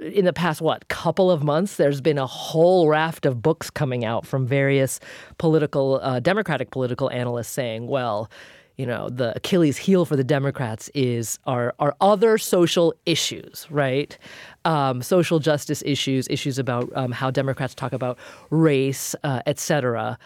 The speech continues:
Do you think that it's possible that, um, with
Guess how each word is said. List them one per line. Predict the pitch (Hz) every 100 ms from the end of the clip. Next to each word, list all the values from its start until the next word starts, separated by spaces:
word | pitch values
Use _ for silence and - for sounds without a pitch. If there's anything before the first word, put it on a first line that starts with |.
| - - - - _ _ -
Do | 240
you | 339
think | 381 453
that | 466
it's | 415 240
possible | - 202 202 - 208 208 196
that, | 151 165 160 - 190
um, | 170 143
with | 170 277 - -